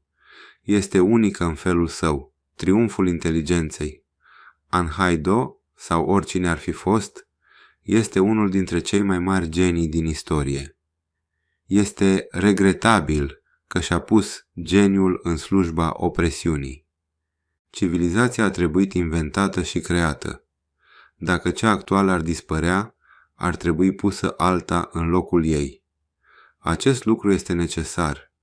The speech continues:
Nu este necesar ca civilizația să se bazeze pe opresiune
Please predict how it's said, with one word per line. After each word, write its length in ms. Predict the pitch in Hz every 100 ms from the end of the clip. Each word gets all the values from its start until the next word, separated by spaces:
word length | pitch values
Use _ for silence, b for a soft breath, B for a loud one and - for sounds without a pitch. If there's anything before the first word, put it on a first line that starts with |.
| _
Nu 200 | 95 120
este 220 | 117 107
necesar 580 | 92 82 85 - 95 92
ca 140 | 82
civilizația 760 | - 82 80 80 80 95 92 85
să 120 | 85
se 180 | - 90
bazeze 600 | 78 82 80 95 82 82
pe 120 | 87
opresiune 840 | 82 - 82 - 90 104 101 202